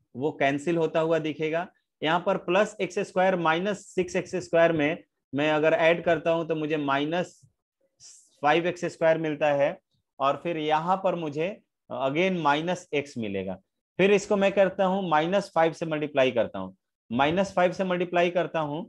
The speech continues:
तो यहाँ पे मुझे मिलेगा माइनस फ़ाइव एक्स स्क्वायर, फिर मुझे मिलेगा माइनस टेन एक्स, और यहाँ पर again मुझे मिलेगा, यहाँ पर ये भी उत-,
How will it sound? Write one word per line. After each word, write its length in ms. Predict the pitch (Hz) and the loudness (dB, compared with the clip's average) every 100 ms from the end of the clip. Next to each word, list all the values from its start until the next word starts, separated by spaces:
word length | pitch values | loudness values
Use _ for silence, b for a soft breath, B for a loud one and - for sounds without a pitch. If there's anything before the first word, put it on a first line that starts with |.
| _ _ - | _ _ -4
तो 60 | 143 | 0
यहाँ 160 | 156 | 0
पे 120 | 160 | 0
मुझे 260 | 160 160 165 | -4 -2 -2
मिलेगा 360 | 165 160 160 160 | 0 0 2 0
माइनस 640 | 143 135 147 156 170 170 - _ | 0 -2 -2 -4 -6 -8 -20 _
फ़ाइव 460 | 139 139 156 175 - _ _ _ - | 2 2 2 0 -6 _ _ _ -6
एक्स 220 | 131 - | -4 -2
स्क्वायर, 540 | 160 - 160 170 202 _ _ _ - - | -2 2 4 4 0 _ _ _ -14 -2
फिर 140 | 151 | 0
मुझे 240 | 160 156 165 | 0 0 0
मिलेगा 360 | 165 165 160 | 2 2 2
माइनस 800 | 147 135 139 147 156 175 - - _ - _ _ _ - | 0 0 0 0 -2 -4 -6 -20 _ -20 _ _ _ 0
टेन 280 | 151 165 | 2 2
एक्स, 680 | 180 - 151 175 - - _ _ _ _ _ _ _ _ - | -2 0 0 0 -8 -20 _ _ _ _ _ _ _ _ 0
और 180 | 143 | 2
यहाँ 240 | 147 143 151 | 2 -2 -2
पर 220 | 151 139 | 0 0
again 280 | 139 156 147 | -2 -4 -6
मुझे 220 | 139 139 | -6 -6
मिलेगा, 560 | 139 127 127 123 147 - _ _ _ _ _ _ _ _ _ - | -4 -2 -2 -2 -4 -8 _ _ _ _ _ _ _ _ _ -4
यहाँ 160 | 160 202 | 2 2
पर 160 | 214 180 | 4 4
ये 160 | 185 | 4
भी 100 | 185 | 4
उत-, 380 | 208 180 - | 0 0 -12